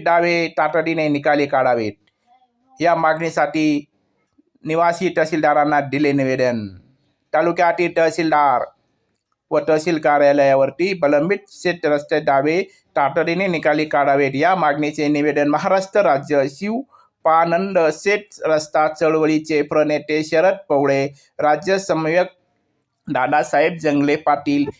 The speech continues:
यांच्या नेतृत्वाखाली मंगळवारी चोवीस डिसेंबर निवासी नायब तहसीलदार बबनराव आहेरराव यांना देण्यात आले. निवेदनात म्हटले आहे की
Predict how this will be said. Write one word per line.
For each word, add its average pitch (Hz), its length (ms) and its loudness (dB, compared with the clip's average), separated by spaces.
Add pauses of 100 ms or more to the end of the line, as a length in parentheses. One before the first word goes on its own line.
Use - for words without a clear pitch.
(140)
यांच्या 151 400 0
नेतृत्वाखाली 156 840 -2
मंगळवारी 170 800 0 (840)
चोवीस 220 340 0
डिसेंबर 160 680 2 (320)
निवासी 175 500 0
नायब 151 260 0 (100)
तहसीलदार 147 500 0
बबनराव 170 640 2 (100)
आहेरराव 151 520 2
यांना 147 340 0 (340)
देण्यात 135 360 0
आले. 120 320 -2 (380)
निवेदनात 180 680 2
म्हटले 165 260 -2
आहे 160 280 2
की 147 420 0